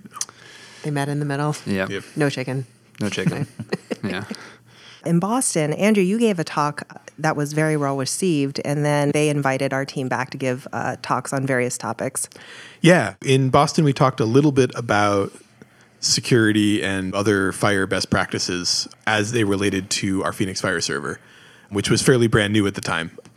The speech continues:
Speaker 3: In Amsterdam, we extended those talks to give a full forty-minute section on security that was much more of a deep dive into all the things you should be doing. And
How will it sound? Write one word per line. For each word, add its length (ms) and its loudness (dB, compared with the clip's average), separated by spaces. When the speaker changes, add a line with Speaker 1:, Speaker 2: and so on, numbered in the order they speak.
Speaker 3:
In 100 2
Amsterdam, 680 4
we 520 2
extended 480 4
those 200 4
talks 520 -2
to 360 0
give 280 0
a 80 0
full 400 2
forty-minute 500 -2
section 560 -2
on 600 -4
security 580 -4
that 220 -6
was 240 -6
much 200 -4
more 120 2
of 80 -2
a 60 -2
deep 260 -4
dive 340 0
into 340 -4
all 120 0
the 80 -6
things 240 -10
you 80 -8
should 100 -6
be 80 -8
doing. 480 4
And 300 -4